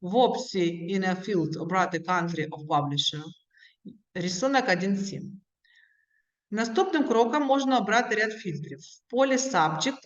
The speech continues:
обираємо Economic та вказуємо, що необхідними є журнали, що не стягують плату за обробку та підготовку статей.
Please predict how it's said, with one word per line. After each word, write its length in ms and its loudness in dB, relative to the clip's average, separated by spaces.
обираємо 600 0
Economic 680 -6
та 100 2
вказуємо, 580 2
що 180 2
необхідними 720 0
є 160 0
журнали, 540 0
що 180 -2
не 120 -4
стягують 640 0
плату 400 0
за 180 4
обробку 440 0
та 120 0
підготовку 640 -2
статей. 520 -4